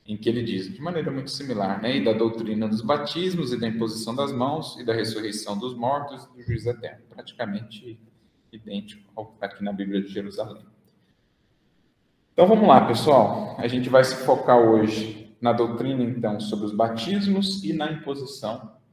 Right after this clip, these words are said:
das mãos, à luz do Espiritismo.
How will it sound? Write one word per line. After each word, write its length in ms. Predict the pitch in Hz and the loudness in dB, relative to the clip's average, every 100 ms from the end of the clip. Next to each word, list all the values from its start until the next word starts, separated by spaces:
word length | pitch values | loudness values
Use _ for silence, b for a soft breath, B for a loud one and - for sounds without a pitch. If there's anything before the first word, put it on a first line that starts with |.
| _ _ _ _ _ _ _ | _ _ _ _ _ _ _
das 240 | 123 107 | 4 4
mãos, 560 | 110 101 117 - - - | 4 0 0 -4 -8 -10
à 60 | 120 | -8
luz 220 | 98 95 | -6 -6
do 60 | 104 | -10
Espiritismo. 760 | - - 156 - 170 185 - | -14 -14 -12 -8 -8 -8 -16